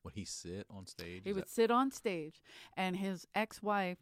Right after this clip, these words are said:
Speaker 2: Jennifer, I think she was his fourth and seventh wife.
Speaker 1: Yeah, that's right.
Speaker 2: Shout
Speaker 1: They
Speaker 2: out
Speaker 1: got
Speaker 2: to
Speaker 1: remarried.
Speaker 2: Jen. And she, she was like, uh, Richard asked me for a martini. And I went, he called it a toonie.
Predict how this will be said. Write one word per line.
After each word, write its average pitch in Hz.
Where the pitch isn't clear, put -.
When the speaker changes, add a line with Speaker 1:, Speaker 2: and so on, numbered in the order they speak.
Speaker 2:
Jennifer, 190
I 190
think 202
she -
was 185
his 185
fourth 214
and 196
seventh 208
wife. 233
Speaker 1:
Yeah, 82
that's 78
right. 82
Speaker 2:
Shout 208
Speaker 1:
They 214
Speaker 2:
out 214
Speaker 1:
got -
Speaker 2:
to 226
Speaker 1:
remarried. 214
Speaker 2:
Jen. -
And 202
she, -
she -
was 208
like, 175
uh, 170
Richard 208
asked 190
me 202
for 175
a 165
martini. 165
And 185
I 175
went, 175
he 196
called 185
it 190
a 196
toonie. 165